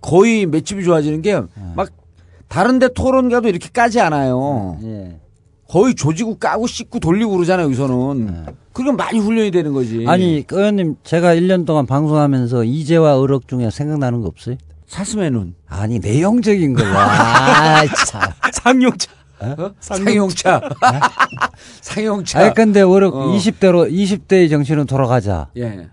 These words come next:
Speaker 2: 민주주의 수요를 위한 바리케이트를 치자. 내일은 늦다.
Speaker 1: 예.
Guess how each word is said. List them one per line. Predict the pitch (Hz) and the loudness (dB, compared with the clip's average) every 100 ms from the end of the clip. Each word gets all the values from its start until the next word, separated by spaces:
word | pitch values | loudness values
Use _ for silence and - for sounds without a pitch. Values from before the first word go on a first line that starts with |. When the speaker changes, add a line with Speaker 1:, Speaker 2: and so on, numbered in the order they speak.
| - - | -20 -2
Speaker 2:
민주주의 | 156 175 208 214 | 0 0 2 2
수요를 | 185 196 202 196 175 160 | 2 4 6 6 4 4
위한 | 160 143 | 4 2
바리케이트를 | 131 143 - 160 135 110 | 0 0 -2 -4 -2 -4
치자. | - 104 92 71 - _ - | -6 -4 -4 -4 -12 _ -2
내일은 | 143 156 135 | 2 2 2
늦다. | 117 127 - 95 73 - | 0 -2 -2 -4 -6 -14
Speaker 1:
예. | 113 107 92 | -14 -12 -14